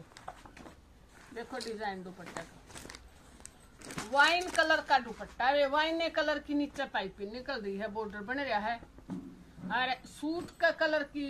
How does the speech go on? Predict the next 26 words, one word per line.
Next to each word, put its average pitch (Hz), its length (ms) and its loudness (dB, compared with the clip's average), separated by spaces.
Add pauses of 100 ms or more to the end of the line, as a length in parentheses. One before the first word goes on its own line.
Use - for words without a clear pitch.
(320)
इसका 240 300 -4
पाइपिंग 233 420 -6
निकल 262 260 -6
रही 214 140 -8
है, 240 220 -2
वाइन 269 320 0
कलर 247 300 -4
की 240 200 -12 (260)
सूट 220 300 -14
का 175 200 -8
पाइपिंग 190 400 -8
निकल 240 240 -8
रही 190 140 -8
है। 214 300 -8
यूं 285 100 -6
इसका 233 300 -8
गला 185 260 -4
बन 156 140 -12
रहा 151 220 -10
है, 180 300 -12
टाई 185 160 -8
पट्टी - 280 -14
बन 208 120 -12
रही 226 240 -8
है 185 120 -8
इसकी। 240 340 -14